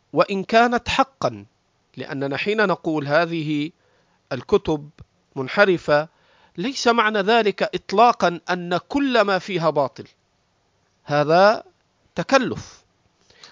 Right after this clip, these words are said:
وإنما أنها كتب تسلك مسالك أهل البدع في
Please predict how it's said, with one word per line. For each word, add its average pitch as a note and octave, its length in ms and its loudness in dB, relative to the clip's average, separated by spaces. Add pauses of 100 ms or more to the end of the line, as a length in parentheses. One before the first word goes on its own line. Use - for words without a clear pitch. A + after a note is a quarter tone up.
(120)
وإنما G3 720 2 (180)
أنها D#3 380 0
كتب B3 460 -4
تسلك G3+ 720 -2
مسالك F#3+ 800 0 (320)
أهل G#3 200 -2
البدع F3+ 440 -2 (540)
في F3+ 420 -6